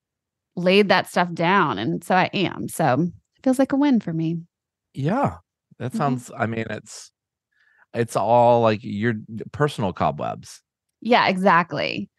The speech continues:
Speaker 2: Yeah,
Speaker 1: And I
Speaker 2: it's a
Speaker 1: think
Speaker 2: lot
Speaker 1: they
Speaker 2: of personal
Speaker 1: kinda
Speaker 2: cobwebs.
Speaker 1: translate into, like, the bigger picture when you really think
Speaker 2: Mm-hmm.
Speaker 1: about it. 'Cause if we all
Speaker 2: Yeah.
Speaker 1: kinda looked at our personal ones, it'd be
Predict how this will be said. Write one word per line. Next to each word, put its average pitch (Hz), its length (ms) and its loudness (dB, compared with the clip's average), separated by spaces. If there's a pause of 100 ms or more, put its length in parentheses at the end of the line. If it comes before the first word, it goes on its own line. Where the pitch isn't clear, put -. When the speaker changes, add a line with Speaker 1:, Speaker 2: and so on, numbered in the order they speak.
(260)
Speaker 2:
Yeah, - 100 -8
Speaker 1:
And - 80 6
I 226 40 6
Speaker 2:
it's 233 60 0
a - 20 -4
Speaker 1:
think - 120 4
Speaker 2:
lot 220 60 6
Speaker 1:
they 240 80 6
Speaker 2:
of 226 40 -2
personal 226 220 0
Speaker 1:
kinda 202 160 0
Speaker 2:
cobwebs. 160 260 -4
Speaker 1:
translate 196 800 2
into, 180 320 0
like, 170 220 -2
the 175 100 -2
bigger 160 340 0
picture 143 460 -8
when 143 140 -2
you 165 100 0
really 156 240 -2
think 113 180 -6
Speaker 2:
Mm-hmm. 131 60 -4
Speaker 1:
about 120 240 -2
it. 110 120 -4
'Cause 180 140 -12
if 170 100 -10
we 175 120 -4
all 180 260 4
Speaker 2:
Yeah. 127 100 -4
Speaker 1:
kinda 165 240 0 (580)
looked 185 160 -4
at 170 40 -2
our 165 120 2
personal 165 480 -2
ones, 156 220 -2
it'd 165 120 -8
be 170 240 -10